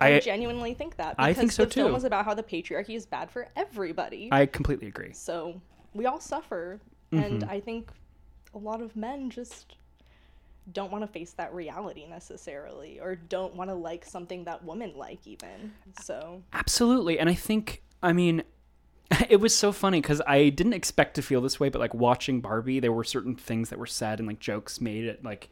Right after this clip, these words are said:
Speaker 2: Mm-hmm.
Speaker 1: Ken's expense and Alan's expense where I was like, "Ooh, that was about me. Oh
Speaker 2: Yeah.
Speaker 1: my." <laughs> And it kinda stung a little bit, but it was fun. It was exciting. It was kind of like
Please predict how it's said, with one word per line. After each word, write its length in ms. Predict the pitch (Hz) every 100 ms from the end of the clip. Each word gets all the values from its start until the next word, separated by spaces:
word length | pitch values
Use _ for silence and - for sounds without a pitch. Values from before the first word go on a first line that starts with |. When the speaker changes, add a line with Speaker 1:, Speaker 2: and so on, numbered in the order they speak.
| -
Speaker 2:
Mm-hmm. 220 | 180 196
Speaker 1:
Ken's 340 | 196 147 139
expense 680 | 131 - - 127 127 127 -
and 120 | 123 123
Alan's 360 | 123 123 120
expense 420 | 123 - 120 120
where 80 | 123
I 60 | 113
was 160 | 123
like, 180 | 123 120 - - -
"Ooh, 300 | 349 440 233 - - - _
that 100 | -
was 80 | 294
about 200 | 165 156
me. 460 | 170 339 453 185 160 - - - -
Oh 80 | 269
Speaker 2:
Yeah. 40 |
Speaker 1:
my." 300 | 330 277 320 170
<laughs> 300 | 180 240 196
And 100 | 180
it 60 | 180
kinda 180 | 202
stung 320 | 226 - 196 254
a 40 |
little 200 | 214 180
bit, 260 | 143 143 -
but 80 | 175
it 60 |
was 180 | 196 202
fun. 380 | - - - 117
It 60 | 135
was 140 | 170
exciting. 580 | 190 - 190 180 127 104
It 80 | 135
was 140 | 151
kind 220 | - 165
of 100 | 165 156
like 400 | 147 135 -